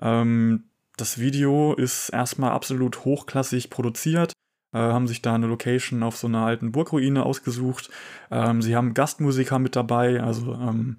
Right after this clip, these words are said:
also zum Beispiel den, ja, jetzt gerade ehemaligen Sänger der Grail Knights, Thomas Winkler, dann noch, äh, von Saltatio Mortis den Sänger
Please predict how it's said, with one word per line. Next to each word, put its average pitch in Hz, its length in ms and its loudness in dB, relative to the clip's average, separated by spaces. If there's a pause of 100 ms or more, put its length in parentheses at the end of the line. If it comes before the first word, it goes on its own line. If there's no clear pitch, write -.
also 113 480 2
zum 120 160 -2
Beispiel 113 380 0
den, 110 320 0 (540)
ja, 113 120 2
jetzt 113 320 -2
gerade 113 300 2
ehemaligen 120 520 2
Sänger 120 300 2
der 113 140 0
Grail 127 420 2
Knights, 143 520 0
Thomas 117 340 -4
Winkler, 139 420 0 (320)
dann 147 320 2
noch, 139 320 0
äh, 120 480 4
von 120 280 0
Saltatio 117 480 0
Mortis 131 400 2
den 139 180 0
Sänger 135 420 2